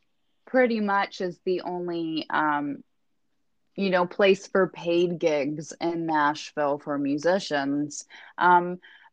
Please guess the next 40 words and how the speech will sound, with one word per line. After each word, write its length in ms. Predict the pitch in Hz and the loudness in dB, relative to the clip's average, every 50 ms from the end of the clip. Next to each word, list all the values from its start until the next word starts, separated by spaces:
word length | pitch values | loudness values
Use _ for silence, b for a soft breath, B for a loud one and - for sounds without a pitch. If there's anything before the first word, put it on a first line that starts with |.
| _ _ _ | _ _ _
but, 240 | 220 214 208 - - _ _ _ _ _ | 2 2 2 0 -2 _ _ _ _ _
you 160 | - 240 240 | -4 -2 0
know, 140 | 240 233 226 | 0 0 0
when 180 | 226 226 226 220 | 0 0 0 0
I'm 240 | 214 214 226 240 | 0 0 0 -2
playing 400 | 226 - - 214 208 202 196 196 | -4 -4 -6 -4 -4 -4 -6 -4
my 240 | 190 180 175 175 175 | -2 -2 -2 -2 -2
music, 640 | 180 185 180 180 185 185 180 - 170 160 156 139 - - | -4 -6 -6 -6 -6 -6 -6 -4 -4 -2 -2 -4 -4 -8
you 140 | - - 175 | -12 -10 -6
know, 120 | 165 165 | -2 0
I 120 | 175 190 202 | 2 2 2
like 300 | 202 202 202 190 - - | 4 2 2 2 0 -4
to 140 | - - 180 | -10 -10 -10
play 380 | - - - 170 160 160 160 160 | -10 -8 -6 -4 -2 -2 -2 -2
a 80 | 156 | -4
mix 360 | 156 160 160 156 - - - | -4 -4 -6 -8 -8 -10 -8
of 220 | 170 160 160 151 156 b b b b b _ _ - | -8 -8 -8 -8 -12 b b b b b _ _ -2
covers 580 | - 220 196 208 202 196 196 190 190 190 170 | -2 0 2 4 4 6 6 4 2 0 -2
and 160 | 180 180 175 170 | -4 -4 -2 0
originals 800 | 170 170 170 175 160 165 165 165 156 156 156 156 160 160 - | 0 2 2 0 -2 -2 -4 -2 -2 -2 -2 -4 -4 -6 -6
and 200 | - 185 190 190 | -6 -4 -4 -4
have 280 | 175 180 180 175 175 156 | -2 2 2 2 2 2
more 420 | 175 175 160 156 151 151 151 156 b b b b _ _ _ | -4 -4 -4 -2 -2 -2 -4 -6 b b b b _ _ _
freedom 460 | 190 190 202 214 196 190 170 170 170 | 4 4 4 4 2 2 0 0 -2
with 200 | 160 160 156 - | -4 -6 -4 -4
what 180 | 156 160 156 | -2 0 0
I 140 | 156 151 151 | 2 0 0
play. 640 | 151 151 _ 160 160 156 156 151 151 147 87 - - _ - | -2 -6 _ -4 -4 -2 -2 -2 -2 -2 -4 -6 -8 _ -6
And 500 | 160 160 156 156 156 156 151 156 151 - - - | -6 -4 -2 -2 -4 -4 -4 -6 -8 -10 -10 -2
I 260 | - 160 160 160 160 156 | 0 2 2 2 2 -2
feel 200 | - - 165 160 | -4 -4 -2 0
like 180 | 160 156 - | -2 -2 0
a 80 | - 160 | 0 2
lot 200 | 165 160 156 156 | 4 4 4 2
of 80 | 165 | 2
the 80 | 165 165 | -4 -6
people 340 | 151 - 165 160 - 160 151 | -8 -6 -10 -8 -6 -6 -4
that 280 | 156 151 139 - _ | -2 -2 -2 -2 _
play 140 | _ 170 160 | _ -6 -4
on 380 | 156 151 147 147 151 160 156 | -2 -2 -2 -2 -4 -6 -8